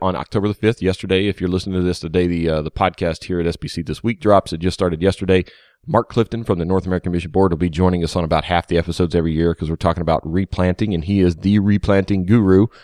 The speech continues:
at the North American Mission Board. And, uh, so check that out over at tom rayner dot com. You can find it in all the, uh, the podcast, uh, databases and hosting areas online, uh, iTunes, Google Play, Stitcher, whatever,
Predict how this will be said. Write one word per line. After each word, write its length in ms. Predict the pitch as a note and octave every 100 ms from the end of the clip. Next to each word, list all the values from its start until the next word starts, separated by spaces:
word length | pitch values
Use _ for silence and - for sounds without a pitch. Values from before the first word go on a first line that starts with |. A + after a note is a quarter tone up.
| - _ -
at 220 | D2+ F2
the 100 | E2
North 220 | E2 E2+
American 320 | E2+ E2 D2+
Mission 280 | D#2+ E2+ E2+
Board. 280 | E2+ F2+ G#2+
And, 120 | E2
uh, 300 | D#2 D2+ D2 D2
so 280 | - F2 - - _ -
check 200 | A2 -
that 140 | A2
out 200 | G#2+ A2+
over 240 | A2 G#2 D#2+
at 160 | G2
tom 260 | - G2+ G#2+
rayner 160 | G#2
dot 200 | G2 F#2+
com. 200 | - G#2
You 80 | G2+
can 80 | F#2
find 220 | G2+ F#2+
it 80 | G2
in 140 | F2
all 320 | - F#2+ G2 F2+
the, 240 | F2+ E2
uh, 100 | D2+
the 80 | D2
podcast, 760 | - F2+ F2 F#2+ F2+ E2+ -
uh, 200 | D#2 D2
databases 760 | C#2+ F2+ F2 E2 F2 - D#2+ - - _ _
and 260 | - D2+ D2
hosting 380 | D#2+ F#2+ - E2
areas 580 | E2+ E2 D#2+ D#2 D2+ - _ _
online, 720 | E2+ E2 D2+ D2+ E2 E2 D#2+ - _ _ -
uh, 240 | D2 C#2
iTunes, 420 | D#2 E2+ - E2 -
Google 220 | D#2+ D#2
Play, 260 | - D#2+
Stitcher, 460 | D2 - D#2+ D2+ D2+
whatever, 360 | D2+ D2+ D2